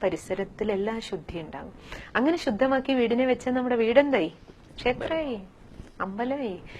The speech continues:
ശാന്തിയും സമാധാനവും നിറഞ്ഞൊരു അന്തരീക്ഷമേ അവിടെ വേണ്ടത്. കാരണം എന്തുകൊണ്ടെന്നാല് ഈ അന്തരീക്ഷത്തിന്റെ സ്വാധീനം ആ പ്രസാദത്തിലുണ്ടാവും.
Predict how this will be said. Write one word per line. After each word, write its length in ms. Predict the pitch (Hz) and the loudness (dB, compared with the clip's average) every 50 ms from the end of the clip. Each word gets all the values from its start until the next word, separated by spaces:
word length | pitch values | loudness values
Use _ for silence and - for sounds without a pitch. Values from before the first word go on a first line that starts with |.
| - - - | -16 -14 -2
ശാന്തിയും 440 | - 196 190 190 196 190 226 247 | 4 4 4 4 4 2 0 0
സമാധാനവും 560 | 233 - 226 208 196 185 185 190 208 220 226 226 | 0 0 0 0 0 0 0 -2 -4 -4 -4 -4
നിറഞ്ഞൊരു 340 | 220 208 202 208 208 214 | -6 -6 -6 -6 -4 -4
അന്തരീക്ഷമേ 560 | 220 196 185 185 190 190 - - 214 208 226 226 | -4 -4 -2 -4 -4 -4 -4 -6 -6 -4 -4 -4
അവിടെ 200 | 220 208 185 180 | -4 -4 -4 -4
വേണ്ടത്. 400 | 175 180 180 170 175 170 165 180 - - - - - - - | -4 -6 -6 -6 -8 -8 -8 -12 -12 -12 -14 -14 -14 -2 2
കാരണം 300 | 240 247 254 285 311 330 | 2 2 4 2 -2 -2
എന്തുകൊണ്ടെന്നാല് 720 | 330 285 226 226 220 208 202 190 180 180 170 165 165 175 190 - - - - - | -2 0 2 2 2 4 2 0 0 0 -2 0 0 0 -2 -4 -12 -18 -6 2
ഈ 60 | 226 | 2
അന്തരീക്ഷത്തിന്റെ 800 | 240 220 202 196 220 226 208 - - 262 - - 269 254 254 277 | 4 4 4 2 2 0 0 0 -2 -4 0 2 0 4 4 2
സ്വാധീനം 640 | 277 - - 233 202 190 175 190 202 208 233 294 392 - - - - - - - - - - - | 2 4 4 4 4 4 4 2 0 2 2 2 0 -2 -10 -20 -20 -20 -20 -20 -20 -20 -10 -8
ആ 60 | 202 | -8
പ്രസാദത്തിലുണ്ടാവും. 1200 | 233 - - - 214 214 - 202 190 185 180 202 196 - 220 196 185 170 165 - 127 - - - | -8 -4 -4 -6 -6 -4 -4 -2 -2 -2 -2 -4 -4 -4 -4 -4 -4 -8 -8 -12 -12 -12 -14 -18